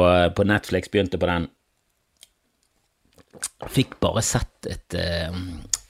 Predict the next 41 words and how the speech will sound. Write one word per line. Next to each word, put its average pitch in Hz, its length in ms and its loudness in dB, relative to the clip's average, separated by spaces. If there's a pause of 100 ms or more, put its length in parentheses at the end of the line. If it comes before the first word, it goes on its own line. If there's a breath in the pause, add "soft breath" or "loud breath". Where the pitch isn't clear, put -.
(640 loud breath)
et - 160 -2
kvarter, 117 560 6
gitt, 80 280 -2
før 101 360 4
jeg 85 80 2
bare, 87 320 4
eh, 82 880 -2
fikk - 240 -2
noen 85 200 0
ideer 85 340 0
og 85 100 -4
begynte 82 200 -4
å - 40 -8
skrive 90 240 -6
ned, 104 320 2
og 98 80 0
så 104 100 2
jobbet 85 300 0
jeg 76 120 -2
med 50 520 -6 (160)
hva 92 120 0
jeg - 100 -4
skulle - 180 -4
si 95 120 0
i - 80 -6
podcasten. 98 480 0
For 110 120 2
når 107 80 4
jeg - 80 0
sier 127 300 10
at 120 160 4
alt 117 400 4
er, 90 500 2 (880 loud breath)
at 104 120 2
det 113 80 4
er 127 80 4
ingen 135 140 6
forberedelse, 101 720 4
så 113 120 2
er 110 80 4
det, 101 120 2